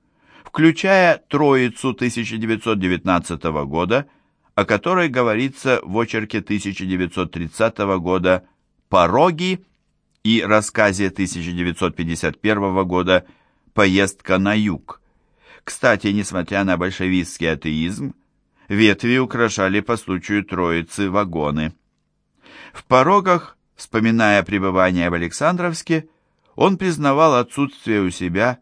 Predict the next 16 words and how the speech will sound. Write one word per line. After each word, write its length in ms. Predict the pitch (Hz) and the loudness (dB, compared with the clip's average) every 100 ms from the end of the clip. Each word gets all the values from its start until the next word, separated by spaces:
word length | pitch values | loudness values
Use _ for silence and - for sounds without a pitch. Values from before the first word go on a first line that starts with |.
| _ _ _ | _ _ _
и 120 | 107 | 0
намека 680 | 113 117 107 98 82 90 101 | 2 2 4 2 2 0 -2
на 280 | 90 104 90 | 0 0 0
удаль. 500 | 107 104 107 113 110 _ _ _ _ _ _ _ _ _ _ _ - | 0 -2 0 -2 -4 _ _ _ _ _ _ _ _ _ _ _ -2
Настроение 920 | 104 - 87 85 90 95 92 92 90 | -2 0 2 2 2 0 2 2 2
у 100 | - | 0
меня 340 | 85 82 80 80 | 0 2 2 0
было 340 | 73 78 78 | 0 0 0
подавленное. 960 | - 82 78 69 71 69 69 69 67 - _ _ _ - - | 0 0 2 0 -2 -6 -6 -6 -8 -12 _ _ _ -20 -12
Будущее 600 | 85 127 127 127 - 101 | 0 2 2 0 0 -2
казалось 720 | 95 90 90 98 95 95 - _ | 0 -2 2 2 2 0 -8 _
мрачным, 800 | 82 90 87 90 - 110 135 135 _ _ _ _ _ - | -2 2 2 2 -2 -2 -2 -4 _ _ _ _ _ 0
настоящее – 1120 | 104 - 87 80 80 85 - 98 104 113 117 _ _ _ _ | 0 2 0 2 0 -2 -6 -4 -2 -2 -6 _ _ _ _
безвыходным. 920 | - 101 107 127 139 - 73 - 55 - _ _ _ _ _ _ _ _ | 0 0 2 0 -2 -2 -8 -8 -12 -14 _ _ _ _ _ _ _ _
Если 380 | 104 170 165 156 | 0 0 0 -4
почитать 680 | 156 143 139 135 156 139 | -2 -6 -8 -2 -2 -2